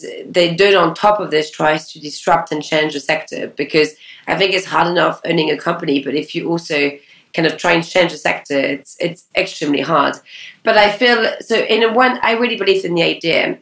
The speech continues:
I was drastically lacking confidence, I think, when I started it, because I was scared. I was young, I was broke, and now I was completely on my own, which felt like a setback because, um, I had been used to working with other people, and then for the first time,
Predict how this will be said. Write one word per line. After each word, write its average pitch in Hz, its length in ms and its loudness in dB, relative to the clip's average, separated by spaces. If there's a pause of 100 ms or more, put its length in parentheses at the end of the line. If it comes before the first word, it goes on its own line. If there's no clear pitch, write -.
I 185 120 4
was 196 240 0
drastically 196 560 0
lacking 156 380 -2
confidence, - 680 -6
I 156 120 0
think, 143 320 -4
when 165 180 0
I 147 100 2
started 139 400 -2
it, 113 240 -4
because 160 500 -2 (500)
I 165 140 4
was 165 160 -2
scared. - 480 0 (160)
I 156 100 2
was 151 240 -6
young, 185 380 4
I 147 140 0
was 147 440 -8
broke, 160 500 0 (120)
and 165 280 0
now 175 320 4
I 165 40 6
was 156 160 -4
completely 185 480 0
on 156 140 2
my - 200 -2
own, - 220 -4
which - 680 -4
felt 226 240 2
like 226 160 2
a 196 40 0
setback 175 760 0
because, 165 720 -2 (320)
um, 160 320 2 (140)
I - 40 -4
had 170 240 0
been 170 180 0
used 202 340 -4
to 180 100 0
working 170 380 0
with 143 140 -6
other 143 80 -10
people, 147 360 -2
and 147 100 2
then 143 140 -4
for - 80 -8
the 151 100 -10
first 196 340 2
time, 151 360 0